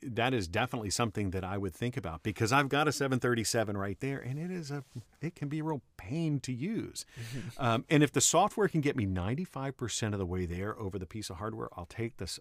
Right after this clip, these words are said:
Speaker 1: I'll take the software because I
Speaker 2: For a
Speaker 1: don't
Speaker 2: tenth
Speaker 1: like
Speaker 2: the
Speaker 1: having to
Speaker 2: price.
Speaker 1: write. What's that?
Speaker 2: For the tenth of the price, too.
Speaker 1: Yeah, yeah, for
Speaker 2: <laughs>
Speaker 1: sure. I mean,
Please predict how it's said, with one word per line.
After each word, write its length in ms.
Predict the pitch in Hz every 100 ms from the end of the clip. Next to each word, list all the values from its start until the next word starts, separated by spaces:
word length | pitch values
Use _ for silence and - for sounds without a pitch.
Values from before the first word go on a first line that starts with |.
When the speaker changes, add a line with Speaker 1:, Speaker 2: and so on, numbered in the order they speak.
| -
Speaker 1:
I'll 100 | 90
take 320 | - 117 -
the 80 | 92
software 640 | - 117 139 92 69 67 - - - - -
because 360 | 113 110 113 107 -
I 80 |
Speaker 2:
For 60 | 104
a 40 |
Speaker 1:
don't 100 | 120 -
Speaker 2:
tenth 120 | -
Speaker 1:
like 160 | 127
Speaker 2:
the 60 | 127
Speaker 1:
having 240 | 120 123
to 60 | 120
Speaker 2:
price. 120 | 117
Speaker 1:
write. 200 | 113 123 123 - - - -
What's 180 | - 127
that? 220 | 127 160 - -
Speaker 2:
For 120 | -
the 120 | 143
tenth 300 | 131 185 175
of 60 | 147
the 60 | 127
price, 440 | - 160 120 -
too. 300 | - 139 101
Speaker 1:
Yeah, 140 | 98 - -
yeah, 320 | 131 180 233 147
for 140 | 175
Speaker 2:
<laughs> 20 |
Speaker 1:
sure. 240 | - 247 -
I 60 | 131
mean, 300 | 160 156